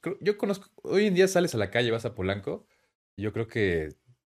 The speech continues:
no sé, cinco de cada diez chavas están operadas, ¿no?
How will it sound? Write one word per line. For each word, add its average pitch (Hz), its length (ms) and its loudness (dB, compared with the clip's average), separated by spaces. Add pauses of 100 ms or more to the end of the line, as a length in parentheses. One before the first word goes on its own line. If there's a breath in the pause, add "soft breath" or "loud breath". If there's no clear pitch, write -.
(120)
no 92 180 -6
sé, 85 360 -8
cinco 120 400 -4
de 98 120 -4
cada 107 220 0
diez 101 180 -4
chavas 123 280 -2
están 98 260 -8
operadas, 85 480 -8 (180)
¿no? - 100 -18